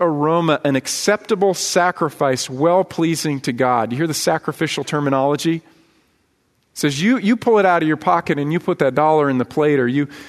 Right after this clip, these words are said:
you get online and you give," and you, you don't often just think about the fact that what's happening is an aroma is coming up before the Lord. It is an offering. It's a sacrifice. This is very Old Testament imagery that he's using. And remember, every time that a worshiper wanted to come into the presence of the Lord in the Old Testament,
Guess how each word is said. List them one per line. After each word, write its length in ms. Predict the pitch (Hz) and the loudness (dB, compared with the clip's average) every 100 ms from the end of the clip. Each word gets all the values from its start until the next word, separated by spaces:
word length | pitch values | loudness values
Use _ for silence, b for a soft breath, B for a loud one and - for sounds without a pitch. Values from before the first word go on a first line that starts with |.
| B B | B B
you 140 | - 147 | -6 0
get 160 | 156 | 2
online 380 | 147 143 143 139 | 2 2 2 0
and 120 | 131 | 0
you 80 | 135 | -2
give," 400 | 123 147 151 135 | 0 2 2 2
and 260 | 127 120 135 | 0 -4 -6
you, 120 | 139 | -8
you 140 | 143 | -2
don't 360 | 160 143 - 127 143 | -2 -2 -6 -16 -4
often 320 | 147 147 151 131 | -2 0 -2 -4
just 180 | - | -4
think 200 | - 190 | -4 -4
about 260 | 175 143 135 | -2 -2 -2
the 80 | - | -4
fact 280 | 151 135 - | -2 -2 -4
that 80 | |
what's 240 | 139 151 - | -2 -2 -2
happening 420 | 185 - 175 147 | -4 -2 -2 -2
is 200 | 131 123 B B | -2 -2 B B
an 80 | 147 | -2
aroma 400 | 139 147 196 175 | 0 2 2 2
is 160 | 143 - | 0 -2
coming 320 | 175 165 151 | -2 0 0
up 160 | 139 | -2
before 400 | 131 - 151 147 | -6 -8 -2 0
the 80 | 131 | 0
Lord. 420 | 123 147 160 123 | 0 2 2 2
It 100 | 151 | 0
is 160 | 151 131 | 0 0
an 100 | 123 - | -2 0
offering. 460 | 156 202 - 123 | 2 2 -2 -4
It's 120 | 123 131 | -4 -6
a 60 | |
sacrifice. 1080 | - - 196 208 185 - 131 107 139 - - B B - | -6 -2 -2 -2 -6 -4 -4 -4 -6 -12 -14 B B -8
This 120 | 160 | -6
is 140 | 160 | -6
very 240 | 156 165 175 | -2 0 2
Old 300 | 165 180 180 | 2 0 0
Testament 580 | 185 180 - 165 147 B B - | -4 -6 -4 -2 -4 B B -2
imagery 460 | 165 185 151 147 127 | 0 0 0 0 0
that 140 | 123 | 0
he's 200 | 131 117 | -2 -2
using. 420 | 127 120 117 107 b b b b | -2 -2 -4 -6 b b b b
And 100 | 147 | -4
remember, 240 | 147 165 - | 0 0 2
every 240 | 170 208 | 2 0
time 300 | 190 190 185 | 0 0 0
that 100 | 160 | 0
a 40 | 147 | 0
worshiper 520 | 135 165 - 175 156 | 2 0 -2 -2 -2
wanted 320 | 143 151 151 | -2 0 0
to 80 | 131 | -2
come 240 | - 165 | -2 -2
into 140 | 160 139 | -2 -2
the 80 | 127 | -2
presence 420 | 160 160 147 - | -2 0 -2 -4
of 60 | |
the 80 | 135 | -2
Lord 240 | 131 156 143 | 0 0 0
in 80 | |
the 80 | 131 | 0
Old 160 | 143 147 | 0 0
Testament, 480 | 175 170 - 135 | -2 -2 -2 -4